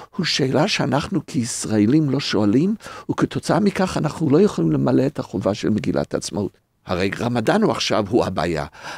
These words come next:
הדתות האחרות מצאנו דרך, הן מספיק קטנות, אנחנו נותנים להם חופש דתי במסורת שאנחנו לא מנסים לגייר אותם, תחיו את החיים שלך,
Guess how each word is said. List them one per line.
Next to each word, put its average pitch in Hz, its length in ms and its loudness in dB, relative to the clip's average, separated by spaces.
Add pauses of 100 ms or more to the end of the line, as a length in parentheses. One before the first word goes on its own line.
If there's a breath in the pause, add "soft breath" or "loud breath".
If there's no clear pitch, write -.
הדתות 151 420 2
האחרות 143 400 0
מצאנו 139 420 2
דרך, 101 440 0
הן 92 80 0
מספיק - 340 -2
קטנות, 101 540 0
אנחנו 90 300 -4
נותנים 143 320 0
להם 131 140 2
חופש 120 420 0
דתי 104 280 -2 (340 loud breath)
במסורת 120 500 0
שאנחנו 104 440 -2
לא 131 80 4
מנסים 120 640 0 (220 loud breath)
לגייר 110 520 4
אותם, 101 480 0
תחיו 175 460 2
את 180 120 -2
החיים 110 340 -2
שלך, - 240 -4